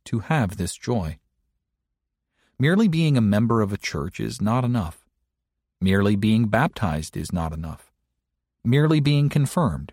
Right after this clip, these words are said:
is not enough. Merely reading your Bible is not enough.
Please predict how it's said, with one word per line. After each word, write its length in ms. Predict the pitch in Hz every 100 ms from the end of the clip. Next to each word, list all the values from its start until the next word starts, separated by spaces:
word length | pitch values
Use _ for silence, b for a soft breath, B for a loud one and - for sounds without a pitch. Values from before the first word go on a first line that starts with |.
| _ -
is 180 | 98
not 200 | 90 92
enough. 380 | 101 107 80 - _ _ _ _ _ _ _ b b -
Merely 360 | 123 131 127
reading 340 | 120 120 120 113
your 180 | 107
Bible 560 | 101 104 98 101 107 110
is 200 | 107 107
not 180 | 104 101
enough. 420 | 98 98 143